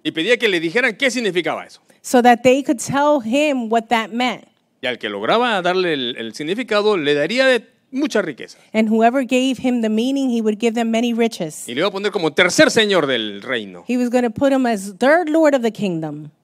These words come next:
Speaker 1: Pero mis hermanos,
Speaker 2: But my brethren,
Speaker 1: de todos esos que estaban ahí, nadie podía interpretar.
Speaker 2: of all the people there, no one could interpret.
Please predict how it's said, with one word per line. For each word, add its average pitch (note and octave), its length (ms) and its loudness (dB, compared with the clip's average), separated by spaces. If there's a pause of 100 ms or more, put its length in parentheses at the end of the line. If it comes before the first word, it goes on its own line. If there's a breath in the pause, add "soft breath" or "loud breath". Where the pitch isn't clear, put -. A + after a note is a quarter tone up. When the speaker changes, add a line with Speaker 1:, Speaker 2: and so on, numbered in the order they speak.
(580)
Speaker 1:
Pero F#2+ 180 -10
mis F#2 140 -12
hermanos, G2+ 500 -10 (260)
Speaker 2:
But G#3+ 100 -4
my A#3 160 4
brethren, E3 540 -4 (580)
Speaker 1:
de G2 100 -8
todos A3 300 0
esos G3 340 -4
que - 100 -8
estaban F#3 400 -4
ahí, F#3 380 -4
nadie D3 720 -4
podía A2 240 -8
interpretar. - 520 -16
Speaker 2:
of G#3 100 -4
all A#3+ 160 6
the C4+ 100 0
people C#4 320 0
there, A#3 240 2
no G#3 160 -2
one G#3+ 320 -2
could G3 180 -6
interpret. E3 680 -8